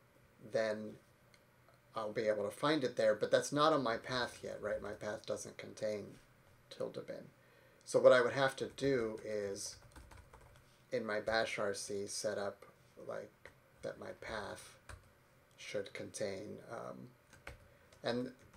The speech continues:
so, in some cases, writing tilde doesn't expand properly to your home directory,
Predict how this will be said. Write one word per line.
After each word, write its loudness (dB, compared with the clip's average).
so, 2
in 2
some 2
cases, 0
writing 6
tilde 2
doesn't -2
expand -6
properly -4
to -10
your -6
home -8
directory, -4